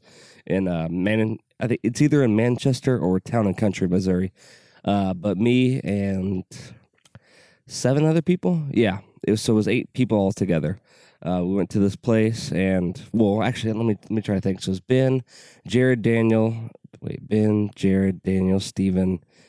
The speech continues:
Matt. So five of them were brothers, and then me, uh, John Babcock, and I forget who was the, the eighth person. It'll come to me eventually. Sorry if I forgot you. Uh, but,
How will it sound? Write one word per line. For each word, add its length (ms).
Matt. 520
So 200
five 340
of 100
them 220
were 100
brothers, 480
and 140
then 360
me, 460
uh, 280
John 340
Babcock, 580
and 80
I 60
forget 360
who 240
was 180
the, 340
the 160
eighth 240
person. 560
It'll 180
come 220
to 140
me 140
eventually. 640
Sorry 300
if 120
I 80
forgot 420
you. 120
Uh, 360
but, 240